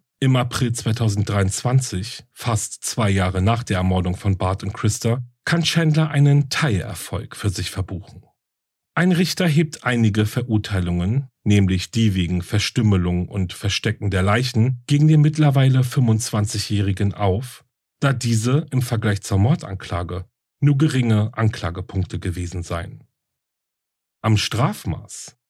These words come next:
ändert dies allerdings nichts. Stand April zweitausendvierundzwanzig ist das Berufungsgericht noch damit beschäftigt, den Prozessverlauf zu prüfen, bevor es sein Urteil bezüglich der Revision von Chandler bekannt geben will.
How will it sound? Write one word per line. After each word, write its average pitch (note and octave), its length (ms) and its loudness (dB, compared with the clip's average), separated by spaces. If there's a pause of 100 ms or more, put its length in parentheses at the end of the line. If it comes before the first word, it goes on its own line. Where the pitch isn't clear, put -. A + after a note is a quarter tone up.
ändert A#2+ 320 -2
dies G2+ 320 -2
allerdings G#2 480 -2
nichts. - 560 -16 (1400)
Stand - 420 -2
April C#3 360 0
zweitausendvierundzwanzig A#2+ 1600 -2
ist C3+ 180 -4
das D3+ 140 0
Berufungsgericht G#2 1120 -2
noch G2+ 180 -2
damit G2 320 0
beschäftigt, A#2+ 720 -4 (100)
den C3+ 160 2
Prozessverlauf B2+ 800 -2
zu - 140 -8
prüfen, A#2+ 680 -2
bevor C#3+ 380 2
es B2 140 -2
sein B2+ 160 0
Urteil A2+ 380 0
bezüglich A2 500 -4
der G#2+ 160 0
Revision G2+ 380 0
von G2+ 180 -2
Chandler F#2+ 400 -2
bekannt G#2 380 -2
geben F#2 340 -10
will. G#2+ 180 -12